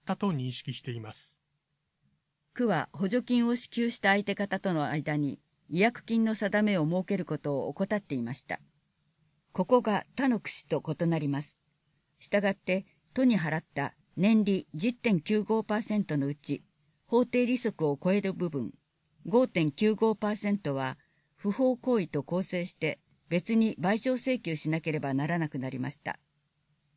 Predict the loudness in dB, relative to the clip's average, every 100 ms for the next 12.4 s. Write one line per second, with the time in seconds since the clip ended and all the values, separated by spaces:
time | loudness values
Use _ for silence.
0 | _ -4 -2 -2 -4 -4 _ _ _ -4
1 | 0 2 2 2 2 2 2 0 -4 -6
2 | -4 -2 0 -2 -2 -4 -2 -4 -2 -4
3 | -2 -4 -6 _ _ _ _ 0 4 4
4 | 2 2 2 0 2 4 4 2 -2 -2
5 | -2 0 0 0 -4 -2 0 0 -2 -2
6 | 0 -2 -2 -4 _ _ _ 2 2 2
7 | 0 0 -2 -2 -2 -2 -2 -2 -4 -4
8 | -2 -4 -6 _ _ _ _ -6 0 4
9 | 4 2 0 2 2 0 -6 -10 -20 -20
10 | 0 2 2 2 2 2 0 2 4 4
11 | 4 0 2 0 0 0 2 2 0 -2
12 | -6 -4 -6